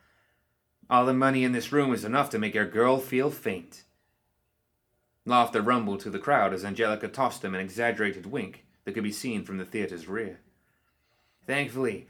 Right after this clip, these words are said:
we have the perfect performance for such a fortunate crowd. Elegantly crafted music that will appeal to the refined tastes of the wealthy while still letting us poor folk do a bit of hip swaying." She swiveled her hips as she said this last part,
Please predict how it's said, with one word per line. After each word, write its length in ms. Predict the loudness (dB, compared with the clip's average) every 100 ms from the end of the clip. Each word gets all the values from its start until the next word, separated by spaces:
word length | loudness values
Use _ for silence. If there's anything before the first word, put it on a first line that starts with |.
| -4
we 120 | 6 6
have 100 | 6
the 80 |
perfect 420 | 2 2 4 2 0
performance 560 | -4 2 4 4 0
for 100 | -6
such 360 | 0 4 4 2
a 100 | -4
fortunate 560 | 4 4 4 -4 -4
crowd. 600 | -2 0 2 2 0 -4 -18 _ _ _ -2
Elegantly 460 | 4 4 4 4 2
crafted 500 | 2 6 6 6 -2
music 380 | 0 0 -2 -2
that 100 | 2
will 160 | 6
appeal 340 | 4 4 2 4
to 100 | 2
the 80 | 2
refined 460 | 4 6 6 4
tastes 280 | 2 0 0
of 80 | -2
the 80 | 2
wealthy 560 | 4 4 0 -4 -6 -14 0
while 180 | 2 2
still 300 | 4 6 8
letting 300 | 6 6 4
us 160 | 2
poor 280 | 0 6 6
folk 300 | 6 4 4
do 160 | 4 4
a 60 |
bit 160 | 6 4
of 100 | 4
hip 220 | 2 -2
swaying." 500 | -4 -4 -4 -4 -10 -20 _ _ _ _ _ _ _
She 120 | -10 0
swiveled 300 | 2 4 2
her 120 | 2
hips 300 | 2 0 -8
as 80 | -8
she 100 | -2
said 240 | 0 0
this 160 | -4 -4
last 300 | -2 -4 -6
part, 300 | -8 -8